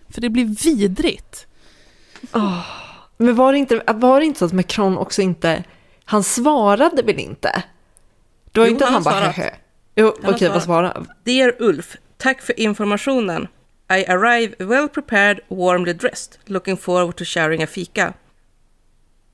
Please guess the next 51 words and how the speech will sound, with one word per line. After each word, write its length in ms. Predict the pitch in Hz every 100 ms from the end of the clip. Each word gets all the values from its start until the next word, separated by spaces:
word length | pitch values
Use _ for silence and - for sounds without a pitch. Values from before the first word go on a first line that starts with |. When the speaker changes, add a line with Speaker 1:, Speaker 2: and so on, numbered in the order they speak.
| _ _ _ _ _ - - - _
Speaker 2:
Ja, 260 | 196 190 190
tack, 440 | 190 220 - -
eh, 680 | 190 180 175 180 - - - _ _ _ _ - 185 208
jag 140 | 190
tror 120 | 208 190
att, 160 | 190 190
jag 120 | 196
tror 140 | 190 190
att, 200 | 190 190
eh, 500 | 165 160 143 107 165
Ulf 260 | 175 - -
Kristersson 600 | 185 190 190 185 180 165
kände 300 | 170 156 160
nog 260 | 156 156
tack 240 | - 175 175
och 60 |
lov 200 | 156 156
för 140 | 160 175
det. 320 | 185 165 175 -
För 140 | - 202
hade 140 | 175
han 140 | 185
dissat 480 | 180 214 277 262 226
Speaker 3:
Mm. 60 | 180 156
Speaker 2:
honom 160 | 170
där 320 | 180 175 - -
så 140 | -
hade 220 | 180 165 151
det 120 | 151
varit 540 | 185 165 165 165 - - -
Speaker 1:
Alltså, 280 | - 226 208
det, 160 | 208 208
Speaker 2:
det 60 |
hade 100 | 190
i 20 | 170
och 40 |
för 40 |
sig 100 | 175
varit 140 | 147 143
Speaker 1:
det 60 |
gö-, 60 | 175
Speaker 2:
jättekul. 360 | 190 220 - 208
Speaker 1:
det 60 |
gör 140 | 240 233
det 80 | 196
ju 80 |
liksom 280 | 190 - 185
bara 140 | 180 180
Speaker 2:
Mm. 100 | 202
Speaker 1:
mer 200 | 220 190
cringe, 320 | - 233